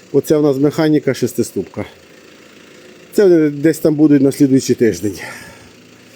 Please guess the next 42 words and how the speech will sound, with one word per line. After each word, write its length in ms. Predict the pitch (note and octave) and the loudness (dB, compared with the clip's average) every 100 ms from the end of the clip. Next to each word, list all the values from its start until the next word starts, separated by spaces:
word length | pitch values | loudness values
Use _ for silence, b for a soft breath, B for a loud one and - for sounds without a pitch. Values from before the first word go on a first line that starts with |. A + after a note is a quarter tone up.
| b b - | b b -4
А 120 | G3 | 2
наразі 440 | F3 D#3+ D#3 C#3+ | 2 4 2 4
є 140 | C#3+ D3 | 4 4
цей, 460 | - G3 F#3 D#3 | 2 2 2 2
і 80 | D3 | 4
є 120 | D3+ D3 | 4 4
в 60 | |
мене 260 | D3 C#3+ C#3 | 2 2 0
ще 520 | - D3 C#3+ C3+ C3+ A2 | 2 2 4 2 0 0
два 180 | C#3 D3+ | 0 0
тауранчики 540 | D#3 D3 D#3 D#3 D#3 | 0 2 0 0 0
на 80 | C#3 | 2
автоматі, 560 | C3+ D3 C#3 D3 - B2+ | 0 0 2 0 0 0
дванадцятий, 540 | C3 C#3+ D3 - C#3+ | 2 0 -2 0 -2
тринадцятий 500 | - A#2+ C3 - C#3+ | 0 -2 -2 0 0
рік, 180 | C#3+ C3+ - - | 2 0 -6 -8
дволітрові. 640 | B2 D3+ D3+ D3+ C3+ C3 | 0 0 2 2 4 4
У 60 | |
мене 200 | D3 E3+ | 4 2
всі, 380 | D3+ - F#3+ F#3 - D3 | 0 2 4 4 2 0
е, 220 | D3+ D3+ | 2 2
таурани 460 | - D#3 D#3 E3 D#3+ | 2 2 2 2 4
мають 300 | D#3 D3+ C3+ | 4 2 2
два 140 | D3+ | 2
нуль 160 | E3 D#3 | 2 2
Т 160 | D3+ | 0
Д 100 | D3 | 2
І, 240 | F3 F#3+ F#3 B B B - | 2 2 0 B B B 0
один 240 | D3 D#3 | 4 4
і 40 | C#3+ | 4
шість 240 | E3+ D3 | 2 2
не 100 | D3+ | 4
беру 200 | D3 E3+ | 6 4
в 60 | D#3 | 6
ніякому 400 | C#3+ C3+ C#3 B2 | 2 2 0 0
випадку 400 | A#2 A#2+ - C3+ | 0 -2 0 2
і 40 | |
нікому 340 | C3 C#3+ C3 | 2 2 0
не 120 | B2 G#2+ | 0 0
раджу. 320 | F#2+ F#2+ G#2 - B B B B B B - - - - | -4 -8 -12 -14 B B B B B B -20 -20 -20 -8
Отаке 360 | - D#3+ - D3+ | -6 -6 -2 -2
то. 160 | - | -2